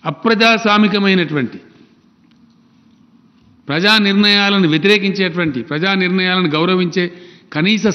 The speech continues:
సంస్కారం లేనటువంటి ప్రభుత్వం నరేంద్ర మోడీ ప్రభుత్వం, భారతీయ జనతా పార్టీ. ఒకప్పుడు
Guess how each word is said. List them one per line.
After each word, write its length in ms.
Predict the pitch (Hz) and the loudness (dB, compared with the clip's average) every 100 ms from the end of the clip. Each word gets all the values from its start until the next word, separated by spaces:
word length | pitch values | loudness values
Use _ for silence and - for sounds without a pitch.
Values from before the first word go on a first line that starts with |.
| - | 0
సంస్కారం 540 | 180 208 - 233 240 226 | 0 2 2 2 4 4
లేనటువంటి 380 | 214 202 196 180 | 2 0 -2 -2
ప్రభుత్వం 340 | 170 165 170 170 | -2 -2 -2 -2
నరేంద్ర 240 | 147 143 139 | 0 0 0
మోడీ 120 | 131 110 | 0 -2
ప్రభుత్వం, 320 | 107 90 - - _ _ _ _ _ _ _ - | -6 -14 -20 -20 _ _ _ _ _ _ _ -6
భారతీయ 280 | 135 151 160 120 | -4 0 0 0
జనతా 220 | 135 143 120 | 0 -2 -4
పార్టీ. 200 | 104 - - _ _ _ _ _ _ _ _ - - _ _ _ _ - - 254 226 | -10 -12 -20 _ _ _ _ _ _ _ _ -20 -20 _ _ _ _ -4 -2 0 0
ఒకప్పుడు 300 | 185 190 214 | -2 0 2